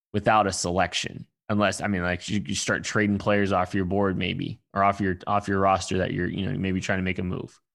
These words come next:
Uh, but that's, that's gonna be fascinating how they approach the edge position. I think that'll be a big tell for how this whole thing goes tomorrow. Um, watching the board and navigate and seeing how the edge board is navigated by teams and how the, you know,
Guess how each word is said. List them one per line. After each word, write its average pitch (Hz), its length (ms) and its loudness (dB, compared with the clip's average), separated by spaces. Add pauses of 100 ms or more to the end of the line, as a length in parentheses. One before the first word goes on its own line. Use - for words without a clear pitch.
Uh, 87 340 2 (120)
but 87 280 -2 (840)
that's, 123 280 4
that's 123 240 2
gonna 131 80 2
be 113 100 6
fascinating 101 540 2
how 101 120 2
they 101 120 4
approach 95 320 -2
the 101 160 2
edge 101 180 0
position. 90 380 -2
I 98 80 2
think 110 160 0
that'll 110 220 4
be 104 160 4
a 98 60 2
big 101 440 2
tell 101 320 4
for 101 220 -2
how 95 240 0
this 92 180 -2
whole 98 160 -2
thing 90 240 -2
goes 87 300 -2
tomorrow. - 420 -8 (380)
Um, 92 580 2 (100)
watching 104 640 2
the 104 60 2
board 95 340 2
and 95 120 -2
navigate 95 400 2
and 98 120 -2
seeing 107 180 0
how 95 340 0
the 101 200 0
edge 101 220 0
board 101 220 2
is 95 100 0
navigated 92 580 0
by 90 140 0
teams 107 420 0
and 92 80 -2
how 90 220 0
the, 90 220 -2
you 104 140 -4
know, 87 260 -4